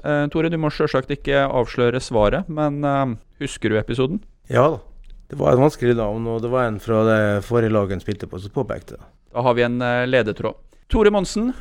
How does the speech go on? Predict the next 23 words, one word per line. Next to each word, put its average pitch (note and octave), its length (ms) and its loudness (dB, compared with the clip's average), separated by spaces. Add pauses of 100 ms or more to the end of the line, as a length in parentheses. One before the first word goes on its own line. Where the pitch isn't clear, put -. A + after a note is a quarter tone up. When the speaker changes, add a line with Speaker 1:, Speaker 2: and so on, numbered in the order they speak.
(180)
Speaker 1:
tusen G3+ 380 -2
takk - 220 2
for F#3+ 160 0
at F#3 100 -2
du E3+ 140 0
kom D#3+ 240 -2
til F3 160 2
R E3+ 340 4
B C3 80 0
Sporten C3+ 480 -4
og, D3+ 400 -2
eh, D3+ 220 0
delte C3+ 520 -2
dine B2+ 380 -2
historier B2 560 -6
fra B2+ 720 -2
M B2+ 120 -4
F B2 120 -10
K, F3 220 -2 (260)
og, C#3 340 -6
eh, C#3 200 -2 (260)
lykke D3 340 -4
til C4 280 0